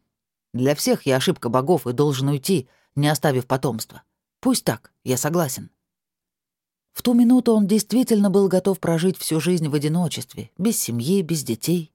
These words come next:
без любви. Лохан долго смотрел на него и что-то обдумывал.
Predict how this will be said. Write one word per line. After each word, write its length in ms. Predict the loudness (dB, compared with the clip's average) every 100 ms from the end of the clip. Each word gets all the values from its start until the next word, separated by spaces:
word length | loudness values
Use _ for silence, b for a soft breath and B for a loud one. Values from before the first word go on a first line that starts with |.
| -4
без 180 | -4
любви. 460 | -2 -6 -6 -6 -8 _ _ _ _ _ _ _ _ 0
Лохан 440 | 2 2 2 4
долго 300 | 4 4 2
смотрел 420 | 0 0 2 2
на 100 | 2
него 220 | 2 2
и 60 | 0
что-то 300 | 0 -2 -2
обдумывал. 580 | -2 -4 -6 -8 -14